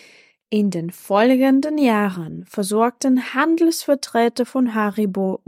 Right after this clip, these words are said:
ganz Deutschland mit Gummibärchen.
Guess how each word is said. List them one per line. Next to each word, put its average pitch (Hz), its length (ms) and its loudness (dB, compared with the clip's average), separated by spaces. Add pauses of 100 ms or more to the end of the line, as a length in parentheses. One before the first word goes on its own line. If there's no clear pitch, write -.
(100)
ganz 262 460 0
Deutschland 226 840 -2
mit 214 240 -4
Gummibärchen. 185 1000 -2